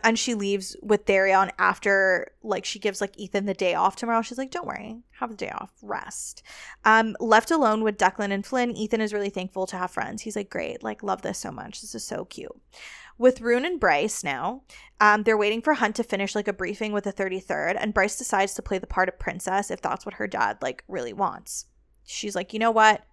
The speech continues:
Fine. If he wants a princess, I'm gonna give him a fucking princess." Now we're back with Hypaxia.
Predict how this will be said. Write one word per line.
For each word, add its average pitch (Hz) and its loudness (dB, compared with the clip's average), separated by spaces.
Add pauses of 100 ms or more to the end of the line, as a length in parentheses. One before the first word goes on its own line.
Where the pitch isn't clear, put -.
(120)
Fine. - 2
If 220 -6
he 220 -4
wants 214 4
a 254 4
princess, 277 -2
I'm 208 0
gonna 196 -2
give 180 -2
him 156 -10
a 160 -2
fucking - -12
princess." - -12 (280)
Now 202 0
we're 202 0
back 175 2
with 233 0
Hypaxia. 311 2